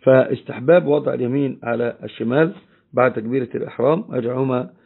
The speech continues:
تحت صدري فوق سرتي، هذا، هذا المشهور من مذاهب العلماء، من الشافعية والحنفية، و-،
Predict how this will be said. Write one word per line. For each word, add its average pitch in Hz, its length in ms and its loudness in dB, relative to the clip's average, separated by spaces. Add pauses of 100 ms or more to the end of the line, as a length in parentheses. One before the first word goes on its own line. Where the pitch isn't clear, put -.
(180)
تحت - 200 -12
صدري 135 420 2
فوق 117 240 -2
سرتي، 131 600 0 (400)
هذا، 127 540 2
هذا 135 200 0
المشهور 127 500 0
من 123 100 -4
مذاهب 123 460 0
العلماء، 123 560 0 (400)
من 123 120 -4
الشافعية 120 760 -2
والحنفية، 120 840 0
و-، 113 280 -6